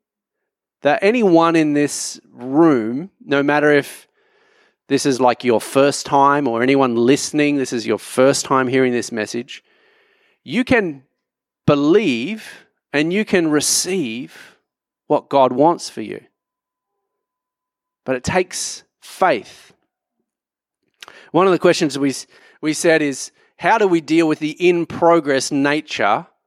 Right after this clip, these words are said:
like, it's loading of, of what God's promise is? And another question that we have is,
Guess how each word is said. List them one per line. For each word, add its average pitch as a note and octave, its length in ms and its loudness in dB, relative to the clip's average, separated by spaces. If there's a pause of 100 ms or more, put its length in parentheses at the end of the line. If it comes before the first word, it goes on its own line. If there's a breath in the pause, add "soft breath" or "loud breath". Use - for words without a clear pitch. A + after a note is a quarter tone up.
(800)
like, A#2 380 -4
it's C#3 240 -6
loading C3+ 720 0 (240)
of, A2+ 480 -4
of A#2 200 -2
what C3+ 440 2
God's C3+ 600 0 (540)
promise G3 540 -4
is? C3 720 -10 (1800)
And D3+ 120 2
another A3 280 2
question F3+ 360 -2
that C#3+ 160 -6
we C#3+ 160 -6
have F#3+ 400 2
is, D3+ 420 -6